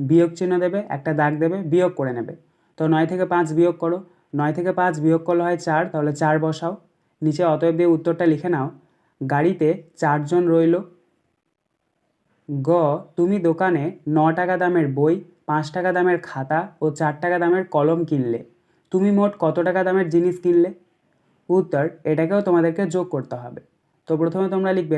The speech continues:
নয়, তার নিচে লিখবে পাঁচ, তার নিচে লিখবে চার, নিচে একটা দাগ দেবে, যোগ চিহ্ন দেবে, যোগ করে নেবে। তো দেখো, নয় আর পাঁচ যোগ করলে হচ্ছে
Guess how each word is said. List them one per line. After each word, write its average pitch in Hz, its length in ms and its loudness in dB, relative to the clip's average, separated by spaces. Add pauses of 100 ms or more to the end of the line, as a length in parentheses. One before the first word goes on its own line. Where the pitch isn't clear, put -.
(140)
নয়, 156 180 2 (320)
তার 151 180 0
নিচে 170 280 0
লিখবে 151 200 -2 (140)
পাঁচ, 147 220 0 (280)
তার 151 240 0
নিচে 170 240 2
লিখবে 143 220 0 (100)
চার, 143 200 0 (340)
নিচে 147 220 -2
একটা 156 200 -2
দাগ 147 120 2 (100)
দেবে, 165 160 2 (320)
যোগ 147 200 2
চিহ্ন 170 140 2 (100)
দেবে, 170 120 2 (100)
যোগ 180 200 2
করে 131 200 -2
নেবে। 113 140 -6 (600)
তো 175 120 -2
দেখো, 180 260 0 (460)
নয় 160 300 2
আর 185 120 0
পাঁচ 185 220 0
যোগ 170 140 0
করলে 180 180 0
হচ্ছে 180 180 -6